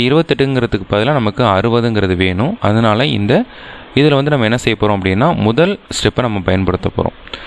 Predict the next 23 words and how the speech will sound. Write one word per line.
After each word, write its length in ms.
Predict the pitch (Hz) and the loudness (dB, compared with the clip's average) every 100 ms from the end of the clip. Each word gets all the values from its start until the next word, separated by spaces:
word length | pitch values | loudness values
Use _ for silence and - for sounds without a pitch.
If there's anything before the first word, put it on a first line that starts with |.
| - - | -6 0
இங்க 120 | 120 117 | 2 2
இருபத்தெட்டு 540 | 135 156 147 120 - 123 110 | 2 2 0 -2 0 0 0
அப்படிங்கிறதுக்கு 520 | - 104 110 101 101 104 | 0 0 0 0 -2 0
பதிலா 160 | 120 | 0
நம்ம 120 | 117 95 | 0 0
என்ன 140 | 107 117 | 2 0
எழுதிக்கலாம் 360 | 104 110 104 98 | 0 0 0 0
அப்படின்னா, 300 | 92 95 170 220 - - - | 0 0 0 -4 -12 -14 -2
இந்த 100 | 107 104 | 2 2
முப்பத்திரெண்டை 580 | 110 156 143 113 110 170 - | 2 0 0 -2 0 -2 -2
இங்க 180 | 107 110 | -2 0
கொண்டு 240 | 107 110 104 | 0 0 0
வந்துட்டோம் 320 | 95 95 95 | 0 0 0
அப்படின்னா, 320 | 87 90 98 104 104 | 0 0 2 2 0
ஈக்குவல்ட்டுக்கு 500 | 110 104 90 104 123 | 0 -2 -2 -2 0
முன்னாடி 240 | 104 113 110 | 0 0 0
கொண்டு 200 | 98 95 | 0 0
வந்துட்டோம் 200 | 90 92 | 0 -2
அப்படின்னா, 240 | 90 101 147 120 | 0 0 0 0
அறுபது 400 | 110 135 151 156 131 | 0 0 0 0 0
மைனஸ் 360 | 110 110 120 - | 0 0 -2 -2
முப்பத்திரெண்டுன்னு 640 | 98 - 107 98 92 101 90 | -2 -2 -2 -2 0 0 0
வரும். 140 | 80 | -2